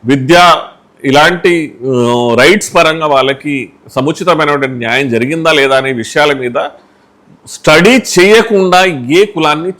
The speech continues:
చేర్చుకోకూడదు అనే విషయాన్ని సుప్రీంకోర్టులు, మా హైకోర్టులు కూడా చాలా స్పష్టంగా తెలియజేయడం జరిగింది. So మనం దాన్ని పక్కన పెట్టినట్టయితే మనం బాగా ఆలోచించాల్సింది ఏమిటనంటే యావత్ భారతదేశంలో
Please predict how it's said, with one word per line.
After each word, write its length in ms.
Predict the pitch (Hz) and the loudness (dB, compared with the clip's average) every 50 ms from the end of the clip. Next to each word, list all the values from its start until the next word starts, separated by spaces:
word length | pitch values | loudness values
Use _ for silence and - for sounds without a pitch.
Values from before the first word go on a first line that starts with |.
| - 131 | -4 -2
చేర్చుకోకూడదు 1000 | 131 139 135 - - _ 156 135 123 - 123 120 120 120 117 110 127 165 185 147 - _ _ _ - | -2 -2 -2 -6 -12 _ -4 -4 -4 -4 -10 -6 -4 -4 -2 0 0 -2 -2 -2 -10 _ _ _ -6
అనే 240 | 135 139 151 160 160 | -4 -2 0 0 -2
విషయాన్ని 680 | 151 139 139 131 - 180 175 185 202 247 269 269 233 - _ _ _ _ _ _ _ _ | -2 -4 -6 -6 -2 -2 -2 -2 -2 -4 -8 -10 -12 -16 _ _ _ _ _ _ _ _
సుప్రీంకోర్టులు, 800 | - 135 110 165 175 180 175 175 175 170 180 202 214 208 202 185 | -6 -4 -2 -2 -2 0 0 0 0 0 0 0 2 2 2 0
మా 460 | 156 143 143 135 127 127 131 127 123 120 | -4 -4 -4 -2 -2 -2 -2 -2 -2 -2
హైకోర్టులు 360 | 123 127 123 156 147 143 147 | -2 -4 -2 -4 -4 -4 -4
కూడా 160 | 151 165 165 - | -6 -6 -2 -2
చాలా 120 | 131 131 143 | 0 0 0
స్పష్టంగా 480 | - - - 117 - - 135 143 170 | -2 -6 -12 -14 -10 -8 -8 -6 -6
తెలియజేయడం 500 | 165 - 147 127 139 139 131 127 127 113 | -4 -2 0 0 2 2 2 0 0 -2
జరిగింది. 360 | 107 104 101 95 95 92 85 104 - _ _ _ _ _ _ _ _ _ - | -4 -6 -6 -8 -12 -16 -18 -20 -20 _ _ _ _ _ _ _ _ _ -4
So 100 | - 180 | 0 0
మనం 240 | 175 190 220 240 233 | 2 2 2 2 2
దాన్ని 260 | 208 202 202 220 240 | 2 2 2 2 0
పక్కన 360 | 220 - - 156 - 220 226 240 | -4 -2 -2 -2 0 0 0 2
పెట్టినట్టయితే 880 | 220 202 170 185 175 160 147 131 143 139 139 - 151 156 170 175 - _ _ _ _ _ _ _ _ 123 | 2 2 2 2 0 0 0 0 0 -2 0 -2 -4 -4 -4 -4 -10 _ _ _ _ _ _ _ _ -4
మనం 280 | 127 147 170 170 156 | -2 -2 -2 0 2
బాగా 240 | 139 135 165 180 165 | 2 4 4 4 4
ఆలోచించాల్సింది 800 | 143 135 143 170 165 165 151 - - 139 135 131 135 123 120 120 | 4 2 2 0 -2 -6 -8 -2 -2 -2 -2 -2 -8 -8 -8 -6
ఏమిటనంటే 580 | 113 120 110 117 104 104 98 101 95 - 156 - | -8 -6 -8 -10 -12 -12 -14 -14 -12 -10 -8 -2
యావత్ 300 | 110 117 123 135 139 131 | 0 2 4 2 2 2
భారతదేశంలో 1120 | 117 113 110 117 135 147 131 127 123 113 113 110 - - 107 110 107 113 123 151 - | 2 0 0 0 0 -2 -6 -6 -6 -6 -6 -8 -8 -14 -16 -12 -8 -6 -6 -6 -8